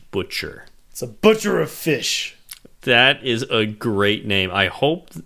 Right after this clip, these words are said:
Speaker 1: uh, well, I mean, I wonder if that's, like, what they do for a living, in which case it's not as clever as I thought it would be. But,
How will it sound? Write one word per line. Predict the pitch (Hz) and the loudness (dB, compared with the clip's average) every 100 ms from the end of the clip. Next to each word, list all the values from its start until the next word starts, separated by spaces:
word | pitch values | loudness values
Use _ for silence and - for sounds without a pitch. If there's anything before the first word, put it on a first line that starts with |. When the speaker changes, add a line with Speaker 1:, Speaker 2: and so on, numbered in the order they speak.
| - | -2
Speaker 1:
uh, | 117 | 0
well, | 110 110 107 | 4 4 2
I | |
mean, | 107 101 | 0 0
I | 101 | 0
wonder | 104 131 117 | 0 0 0
if | |
that's, | 98 104 - | 0 0 0
like, | 92 | -2
what | 95 - | -2 -2
they | 87 | -4
do | 85 113 101 | -4 -4 -4
for | - | -6
a | |
living, | 90 110 113 95 90 | -4 -2 0 -2 -2
in | |
which | 92 92 | -4 -6
case | - 90 87 | -4 -6 -6
it's | 85 - | -10 -10
not | - 120 | -8 -6
as | 143 - | -8 -8
clever | - 147 165 | -6 -4 -4
as | 147 | -4
I | 143 131 | -6 -4
thought | 135 139 | -4 -4
it | |
would | 151 147 | -4 -4
be. | 151 147 | -4 -2
But, | 135 110 | 0 0